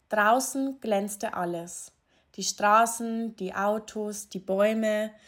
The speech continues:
als wären sie mit Zucker überzogen. „Oh nein“, rief Max, „alles ist rutschig.“ Mama kam ins Zimmer. „Ja, draußen ist Glatteis. Heute können wir nicht in den Kindergarten gehen.“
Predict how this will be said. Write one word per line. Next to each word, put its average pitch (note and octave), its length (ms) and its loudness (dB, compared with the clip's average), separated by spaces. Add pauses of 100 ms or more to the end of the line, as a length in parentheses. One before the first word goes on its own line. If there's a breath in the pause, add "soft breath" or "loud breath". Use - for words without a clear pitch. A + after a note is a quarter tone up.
(240 soft breath)
als A3 240 -4
wären A#3 300 2
sie C#4 140 -4
mit C#4+ 220 -4
Zucker E4+ 380 -2
überzogen. E3+ 800 -8 (680)
„Oh C#4 80 -4
nein“, D4 640 2 (200)
rief A3 280 -4
Max, F3 500 -6 (300)
„alles C4+ 540 6
ist D#4+ 260 -6
rutschig.“ D#4+ 600 -2 (680)
Mama G#3+ 680 -4
kam G#3 280 -4
ins A3 260 -8
Zimmer. E3+ 440 -6 (480)
„Ja, C4+ 540 0 (280)
draußen F#3 520 -4
ist - 260 -10
Glatteis. E3+ 760 -6 (480 soft breath)
Heute A3+ 360 8 (240)
können A3+ 360 -2
wir G#3 80 -4
nicht B3+ 360 -2
in D#4+ 120 -6
den F4+ 140 -2
Kindergarten F3+ 720 -4
gehen.“ E3 340 -12